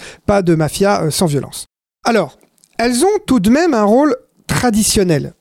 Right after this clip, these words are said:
dans la mafia. C'est un peu dur à dire aujourd'hui comme ça, mais elles sont garantes de la réputation masculine. Donc en fait, les femmes de mafieux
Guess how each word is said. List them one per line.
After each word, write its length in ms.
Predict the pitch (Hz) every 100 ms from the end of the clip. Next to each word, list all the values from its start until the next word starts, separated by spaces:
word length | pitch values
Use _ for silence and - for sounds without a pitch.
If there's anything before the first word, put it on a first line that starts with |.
| -
dans 120 | 143
la 80 | 135
mafia. 320 | 131 - - _ -
C'est 220 | - -
un 80 | 170
peu 140 | 160
dur 200 | 196 233
à 100 | 175
dire 180 | 160 175
aujourd'hui 320 | 156 160 170
comme 140 | 156 143
ça, 180 | 277 339
mais 100 | 226
elles 100 | 202
sont 280 | - 247
garantes 680 | 185 175 254 233 294 392 262
de 120 | 185
la 200 | 190 185
réputation 1200 | 165 170 190 302 - - 269 240 214 - 254 302 339 _ _ -
masculine. 840 | 175 214 - - 180 143 123 120 - _ -
Donc 280 | 185 262 -
en 120 | 240
fait, 340 | - 415 - -
les 260 | 214 190 311
femmes 540 | - - 302 403 196 185 - -
de 200 | 139 139
mafieux 440 | 131 190 - 311